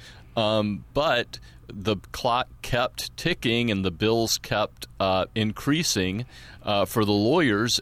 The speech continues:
and eventually it, it ballooned up to what Mister Warta's, uh, attorney said was hundred and fifty thousand dollars, or I'm sorry,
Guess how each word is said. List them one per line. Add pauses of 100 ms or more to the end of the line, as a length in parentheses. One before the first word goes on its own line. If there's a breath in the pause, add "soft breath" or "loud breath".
and
eventually
it,
it
ballooned
up
to
what
Mister
Warta's,
uh, (200)
attorney
said (120)
was
hundred
and
fifty
thousand
dollars,
or
I'm
sorry,